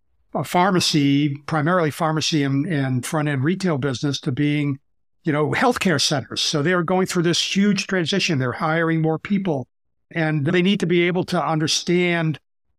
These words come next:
whether the standards that they're establishing are being followed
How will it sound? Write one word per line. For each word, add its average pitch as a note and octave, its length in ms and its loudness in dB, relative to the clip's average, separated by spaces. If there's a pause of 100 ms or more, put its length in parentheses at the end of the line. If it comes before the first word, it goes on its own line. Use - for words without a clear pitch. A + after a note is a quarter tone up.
whether E3+ 520 4
the D3 160 0
standards E3+ 520 0
that D3 120 0
they're D#3 160 2
establishing D3 640 -2
are C3 60 -2
being C#3 540 0 (240)
followed C#3+ 880 0